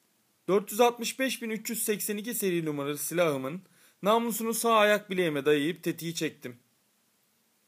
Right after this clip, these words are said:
Ağladım. Bir köpek kulübesini söküp yaktım ve postallarımı ısıttım.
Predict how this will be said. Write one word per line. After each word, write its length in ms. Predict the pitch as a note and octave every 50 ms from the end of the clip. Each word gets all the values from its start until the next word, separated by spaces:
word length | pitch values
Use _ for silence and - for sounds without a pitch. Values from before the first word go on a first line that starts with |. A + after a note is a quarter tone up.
| _ -
Ağladım. 540 | - C#3+ D3 D3 D3+ D3+ C#3+ D3+ D3 B2 - _ _ _ _ _ _ _ _ _ _ _ _ _ _ _ _ _ _ _ _ _ _ _ _ _ _ _ -
Bir 300 | - C#3 E3 B3 C4 A#3+
köpek 380 | - A3+ G3 F3 C#4+ C#4+ C#4+ -
kulübesini 500 | - A#3 G3+ F3 D#3 D3 - - C#3+ C3
söküp 440 | - - D#3 - - C#3+ - - B2+
yaktım 520 | C#3+ F3 F#3+ - - - D3+ D#3 F#3+ - _ _ _ _ _ _ -
ve 120 | F#3 G3+
postallarımı 800 | - G3 F#3 E3+ - - - F#3 F3+ F3+ F3+ F3+ F3 F#3 F#3 F#3
ısıttım. 520 | F3+ E3 - - B2 - _ _ - A2